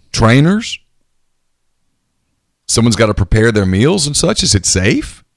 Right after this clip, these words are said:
Or should they shut their program down for a while? This is, this is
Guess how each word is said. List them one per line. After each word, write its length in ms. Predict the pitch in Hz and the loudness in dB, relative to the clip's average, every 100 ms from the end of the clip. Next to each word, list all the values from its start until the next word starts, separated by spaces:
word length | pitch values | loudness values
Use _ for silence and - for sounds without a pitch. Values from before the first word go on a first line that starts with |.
| _ _ _ _ _ _ _ - | _ _ _ _ _ _ _ -6
Or 60 | 92 | -2
should 200 | 120 117 | 0 0
they 80 | |
shut 260 | 127 131 131 | 2 0 0
their 120 | 156 | -2
program 400 | - 233 285 104 | 0 -2 -2 -4
down 240 | 95 85 85 | -4 -6 -8
for 100 | 92 | -8
a 60 | |
while? 320 | 85 76 73 _ _ _ _ _ _ _ _ _ _ _ _ _ _ _ _ _ _ _ _ _ _ _ _ _ _ _ _ - - - _ _ _ - | -8 -10 -16 _ _ _ _ _ _ _ _ _ _ _ _ _ _ _ _ _ _ _ _ _ _ _ _ _ _ _ _ -20 -20 -20 _ _ _ -6
This 140 | 285 | -2
is, 100 | 339 165 - - | -2 -4 -16 -8
this 200 | - 240 | 0 2
is 160 | 269 | 2